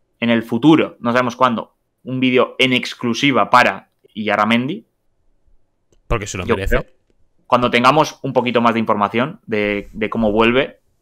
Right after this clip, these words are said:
Speaker 1: eh, igual en verano, habría que hacer un vídeo sobre él.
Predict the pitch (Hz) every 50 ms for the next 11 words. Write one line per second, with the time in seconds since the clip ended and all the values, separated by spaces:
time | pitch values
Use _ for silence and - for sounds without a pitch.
0 | _ _ _ _ _ _ _ _ _ _ - - 110 110 107 104 101 98 98 98
1 | 101 104 113 120 120 113 107 101 104 110 147 190 226 - _ - - 104 104 101
2 | 101 95 101 101 98 98 98 101 101 98 95 101 101 98 127 160 -